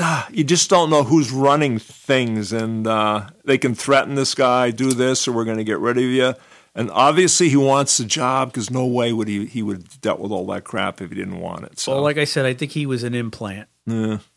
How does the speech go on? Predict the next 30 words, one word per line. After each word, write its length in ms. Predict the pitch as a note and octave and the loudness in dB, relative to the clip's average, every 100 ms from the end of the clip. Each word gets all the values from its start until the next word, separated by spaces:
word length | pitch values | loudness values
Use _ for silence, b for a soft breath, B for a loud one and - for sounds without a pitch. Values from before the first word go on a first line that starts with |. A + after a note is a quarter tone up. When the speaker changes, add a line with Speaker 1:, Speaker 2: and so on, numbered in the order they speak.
| - | -20
Speaker 2:
I 120 | A#2 | -16
think 260 | - D#3 | -6 -6
he 380 | - E3 D3+ D#3 | -4 -2 0 0
is 340 | - D#3+ C3+ - | -2 -2 -2 -2
just 220 | C#3+ - | -4 -4
a 40 | |
figurehead 640 | A#2 D#3+ C#3+ B2+ C3 C3+ B2+ | -4 -4 -2 0 2 2 0
standing 520 | - C#3+ C#3+ D3 C#3+ | -2 0 0 0 0
in 180 | C3+ B2+ | -2 -2
right 220 | B2+ C3 | -4 -2
now, 300 | C3 B2+ B2+ | -2 0 0
doing 360 | B2 C3+ B2+ B2+ | 0 0 0 -2
what 200 | B2+ - | -4 -4
has 260 | C#3 C#3 - | 0 0 0
to 80 | C3 | -4
be 160 | B2 | -2
done. 300 | A#2+ A2 G#2 - _ _ _ _ _ _ _ _ _ _ _ _ _ _ _ | -2 -2 -6 -12 _ _ _ _ _ _ _ _ _ _ _ _ _ _ _
That's 180 | C3+ C#3+ | -2 0
what 80 | A#2+ | 0
I 60 | |
think. 260 | - - _ _ | -2 -10 _ _
Speaker 1:
But 100 | - | -8
again, 300 | A2+ C3+ D3 | -2 2 4
another 420 | A#2+ A#2 A#2+ B2+ B2 | 4 4 4 4 2
one 220 | A#2 A#2 | 2 2
of 180 | A#2 A2 | 0 2
our, 220 | A2 A2 | 2 0
you 80 | A2+ | -2
know, 240 | A2+ G#2+ _ | -4 -4 _
prime 540 | - A2+ A#2 A#2+ A#2 | -6 -2 0 -2 -4